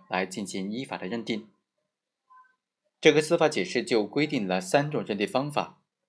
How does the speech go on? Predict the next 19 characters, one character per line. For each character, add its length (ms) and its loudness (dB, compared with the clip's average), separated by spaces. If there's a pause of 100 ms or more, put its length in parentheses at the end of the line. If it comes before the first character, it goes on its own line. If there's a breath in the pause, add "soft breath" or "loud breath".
(120)
第 180 -2
一， 220 -12 (840)
有 220 10
标 260 4
价 240 6
的 460 2 (160)
就 120 4
应 220 2
当 160 4
按 160 2
照 160 2
标 240 2
价； 360 0 (120)
没 100 2
有 80 8
标 220 2
价 160 2
的 140 4
呢， 220 -6